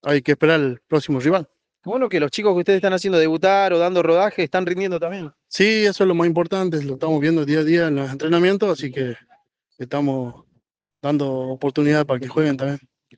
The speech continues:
Speaker 2: ¿Se ilusionan? Digo, ¿este equipo ilusiona?
Speaker 1: Sí, tenemos un buen plantel, buenos jugadores, así que bueno, paso a paso, como decían.
Speaker 2: Ujú. Ahora a pensar en, en Rivadavia, después el clásico con La Pachos.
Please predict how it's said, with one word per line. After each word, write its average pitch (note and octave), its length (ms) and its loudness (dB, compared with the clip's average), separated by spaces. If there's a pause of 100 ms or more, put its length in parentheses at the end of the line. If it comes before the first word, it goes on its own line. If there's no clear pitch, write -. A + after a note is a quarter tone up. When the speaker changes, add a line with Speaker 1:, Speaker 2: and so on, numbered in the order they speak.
(100)
Speaker 2:
¿Se - 160 -6
ilusionan? A#3 600 2
Digo, F#3+ 360 4
¿este F3+ 180 0
equipo F#3 360 2
ilusiona? G3 540 -2 (640)
Speaker 1:
Sí, B3 480 4
tenemos G3+ 300 2
un D#3 60 2
buen F3 180 2
plantel, E3+ 500 2
buenos D#3 240 2
jugadores, E3 500 2
así C3+ 260 -4
que B2+ 220 -6
bueno, C#3 320 -4 (220)
paso D3+ 260 2
a C3 40 -4
paso, C#3+ 360 -2
como B2+ 160 -6
decían. C#3+ 300 -6 (420)
Speaker 2:
Ujú. C3+ 320 -20 (460)
Ahora D#3 540 8
a C3 40 -4
pensar F3+ 400 2
en, D3+ 260 0
en D3+ 140 2
Rivadavia, F3+ 680 4
después E3 280 0
el C#3+ 80 -2
clásico D#3 360 0
con C3+ 120 0
La D3 80 0
Pachos. E3 480 -6